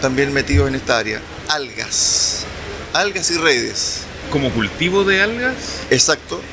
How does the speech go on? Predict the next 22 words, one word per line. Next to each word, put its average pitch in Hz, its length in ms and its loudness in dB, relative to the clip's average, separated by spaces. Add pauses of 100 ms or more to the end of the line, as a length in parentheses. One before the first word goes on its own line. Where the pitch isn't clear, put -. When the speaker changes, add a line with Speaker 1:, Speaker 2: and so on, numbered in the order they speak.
(520)
Speaker 2:
N-, 175 680 -2
no, 208 180 0
no 208 120 2
por 240 160 0
el, 208 220 0
no 202 100 2
por 208 140 4
el 214 80 2
momento. 165 400 0
No 120 100 4
es 156 60 0
Speaker 1:
Perfecto. 123 100 2
Speaker 2:
algo 175 120 0
que 165 80 0
estemos 170 300 -4
explorando 156 520 0
en 147 60 -4 (100)
Chile, 180 280 0 (360)
pero 143 180 4
ciertamente 190 720 0
que, 165 340 2 (280)
eh, 113 360 2